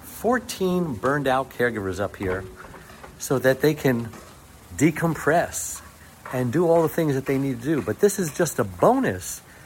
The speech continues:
It actually comes with the six-month Zoom coaching program. It's a one-on-one consult with me, Caregiver Dave, to identify where you are and where you need to go.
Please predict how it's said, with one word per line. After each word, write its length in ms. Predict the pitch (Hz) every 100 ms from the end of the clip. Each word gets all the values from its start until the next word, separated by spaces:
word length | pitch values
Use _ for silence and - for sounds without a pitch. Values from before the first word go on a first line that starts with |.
| - - -
It 120 | 127 120
actually 420 | 185 - 190 175
comes 520 | - 160 151 156 131
with 420 | 104 123 123 - - - - - 113
the 400 | 92 120 107 92
six-month 960 | - - 214 - 147 156 147 - 110
Zoom 460 | 87 101 156 156 151
coaching 420 | - 147 - 117
program. 420 | - 120 104 98
It's 120 | 98
a 60 | 110
one-on-one 680 | 107 196 214 170 135 147 139
consult 500 | 117 101 127 123 - - - - - - -
with 180 | 127 123
me, 260 | 196 240
Caregiver 460 | - 151 156 156 139
Dave, 240 | 147 147
to 100 | -
identify 560 | 107 131 120 127 117 104 - - - -
where 160 | 160 277
you 240 | 269 196
are 160 | 175 151
and 100 | 123
where 100 | 143
you 140 | 135
need 180 | 127 107
to 80 | 104
go. 320 | 113 107 85